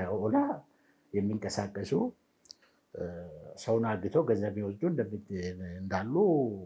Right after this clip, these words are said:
ብዙዎች ይነግሩናል። ሪፖርት አለ። እንዴት እንደምናስቀምጥ ጠፍቶ ነው እንጂ። ዋናው ጉዳይ ግን ገዢው፣ ገዢው ፓርቲም ጠቅላይ ሚኒስትሩ ቁጭ ብሎ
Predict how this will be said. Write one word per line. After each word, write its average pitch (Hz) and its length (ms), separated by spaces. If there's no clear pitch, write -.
ብዙዎች 101 360
ይነግሩናል። - 540
ሪፖርት 143 380
አለ። - 180
እንዴት 110 340
እንደምናስቀምጥ 107 840
ጠፍቶ - 280
ነው 69 160
እንጂ። 65 120
ዋናው 156 420
ጉዳይ 143 440
ግን 143 260
ገዢው፣ 107 360
ገዢው 113 320
ፓርቲም 117 480
ጠቅላይ 104 320
ሚኒስትሩ 110 460
ቁጭ 113 200
ብሎ 139 200